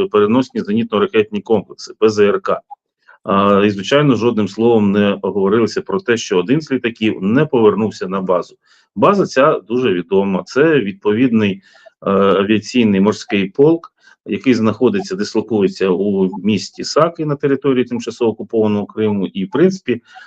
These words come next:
е, те, що він не повернувся на базу, така інформація у нас вже була. Тому і зразу, е, звичайно, недовіра до російських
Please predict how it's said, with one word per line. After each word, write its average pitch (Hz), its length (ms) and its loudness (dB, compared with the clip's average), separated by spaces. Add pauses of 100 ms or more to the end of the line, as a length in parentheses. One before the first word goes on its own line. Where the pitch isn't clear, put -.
(140)
е, 98 100 -2
те, 143 160 2
що 120 200 -4
він 117 240 2
не 110 120 2
повернувся 98 520 -2
на 95 120 -2
базу, 143 300 0
така 123 280 -4
інформація 110 580 -2
у - 20 -6
нас 104 280 -2
вже 95 220 -4
була. 92 360 -2 (100)
Тому 120 200 0
і 165 40 4
зразу, 135 440 0 (440)
е, 101 160 2
звичайно, 110 440 2
недовіра 104 640 4
до 92 140 0
російських 98 500 -4